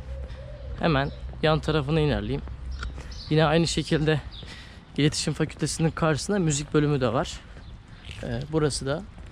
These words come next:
müzik bölümü. Daha detaylı ismi ise, şey, hemen bakalım buradan. Güzel Sanatlar Eğitimi Fakültesi,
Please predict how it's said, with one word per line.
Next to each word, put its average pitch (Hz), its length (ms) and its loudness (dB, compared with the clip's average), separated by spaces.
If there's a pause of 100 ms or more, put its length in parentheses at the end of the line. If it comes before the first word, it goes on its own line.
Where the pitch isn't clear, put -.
(880)
müzik 139 340 -4
bölümü. 120 300 -2 (2500)
Daha 151 200 0
detaylı 156 340 0
ismi 160 300 0
ise, 160 480 2 (100)
şey, - 160 -6
hemen 139 200 -2
bakalım 135 420 0
buradan. 156 320 2 (640)
Güzel 180 200 6
Sanatlar 156 340 2
Eğitimi 180 400 2 (240)
Fakültesi, - 560 -4